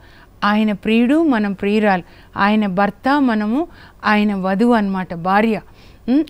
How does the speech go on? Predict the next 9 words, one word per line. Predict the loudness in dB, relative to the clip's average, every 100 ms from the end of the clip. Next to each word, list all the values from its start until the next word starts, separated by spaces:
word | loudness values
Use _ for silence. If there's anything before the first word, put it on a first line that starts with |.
| -2
ఆయన | -2 -2
పెళ్లి | 0 2 2
కొడుకు, | 0 -2 -2
మనం | -2 -4 -6
పెళ్లి | -6 -4 -4
కూతురు. | -4 -4 -4 -6 -14 -20 -14 -6
ఉమ్, | -4 -6 -12 -20 -2
నీ | 2 2
కన్నులు, | 0 2 4 6 4